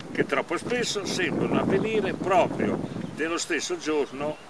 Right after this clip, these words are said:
se non addirittura anche nello stesso luogo. Ricordiamo che il primo evento che richiamò la nostra attenzione fu il famoso attentato alla metropolitana di Londra, no?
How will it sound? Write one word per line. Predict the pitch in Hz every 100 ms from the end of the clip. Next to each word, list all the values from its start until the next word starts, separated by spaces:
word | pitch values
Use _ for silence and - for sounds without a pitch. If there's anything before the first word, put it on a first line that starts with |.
| - - -
se | - 220
non | 196 151
addirittura | 165 165 220 208 - 156 135 135 -
anche | 160 143 135 147 139
nello | 127 160
stesso | 123 123 110 117
luogo. | 107 107 104 95 110 98 - - -
Ricordiamo | - 147 180 180 190 170 131 127 127
che | 151
il | 139 127 120
primo | 202 175 131 117 - - - - - 135
evento | 165 160 143 107 - 120 110 -
che | 131 127 - -
richiamò | 110 117 131 151 139 110 - - -
la | -
nostra | 156 151 147 139
attenzione | - 185 175 170 160 120
fu | 139
il | 131
famoso | - 151 151 131 113 - - -
attentato | 135 - 151 - 147 143 131
alla | 123
metropolitana | 123 127 120 123 117 139 123
di | 120
Londra, | 127 120 101 98 110
no? | 156